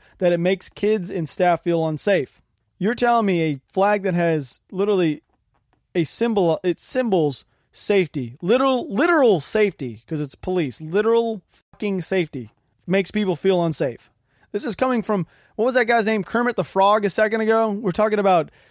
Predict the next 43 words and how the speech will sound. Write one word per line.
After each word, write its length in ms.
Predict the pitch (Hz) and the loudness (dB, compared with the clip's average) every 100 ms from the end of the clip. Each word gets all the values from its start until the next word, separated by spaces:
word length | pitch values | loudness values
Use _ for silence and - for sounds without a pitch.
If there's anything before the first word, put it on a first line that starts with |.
| _ _ | _ _
how 220 | 202 208 | 0 2
it's 140 | 185 | 0
bad 480 | 135 185 190 202 185 | 0 2 4 4 2
for 100 | 196 | -2
men 400 | 170 170 180 196 | -2 0 0 -2
to 100 | 180 | -4
mate. 460 | 160 160 175 233 - | -2 0 -2 -4 -8
This 160 | 226 226 | -6 -4
is 80 | 220 | -2
the 100 | 190 | -2
same 360 | - 214 226 | -2 -2 -2
kind 200 | 208 214 | -2 -2
of 120 | 196 | -2
individual 600 | 185 202 185 208 202 185 | -2 -2 0 -2 0 0
that 160 | 165 160 | 0 0
says 200 | - 170 | -2 -2
that 140 | 147 | -2
police, 420 | - 180 190 - - _ _ | -2 -2 -2 -6 -16 _ _
li-, 120 | 180 - | -8 -4
like, 220 | 185 160 - | -2 -2 -6
what 340 | 349 208 294 - | -18 -10 -8 -6
the 80 | |
f-, 220 | - - _ _ _ _ - | -6 -8 _ _ _ _ -2
that's, 360 | 208 302 - | 0 0 -4
that's, 440 | - 208 294 - - _ _ _ - | -4 -2 0 -4 -14 _ _ _ -2
that 180 | 233 | 0
is 160 | 359 214 | 0 -2
the 80 | 202 | -4
crazy 480 | - 220 233 233 214 | -2 0 0 -2 0
left 240 | 190 190 | 0 0
side 300 | - 185 180 | 0 2 2
of 80 | 165 | 0
the, 80 | 156 | -4
the, 280 | 156 151 - | -4 -6 -4
this, 160 | 156 135 | -6 -4
this 220 | 170 151 | -6 -4
world 260 | 160 180 175 | 0 2 2
we 100 | 160 | 0
live 200 | 160 139 | 0 -2
in. 160 | 123 - _ - | -6 -14 _ -4
That's 260 | 254 277 - _ | -2 -2 -6 _
fucking 180 | 392 | 0
wild. 540 | 285 233 339 302 127 | 2 2 2 0 -2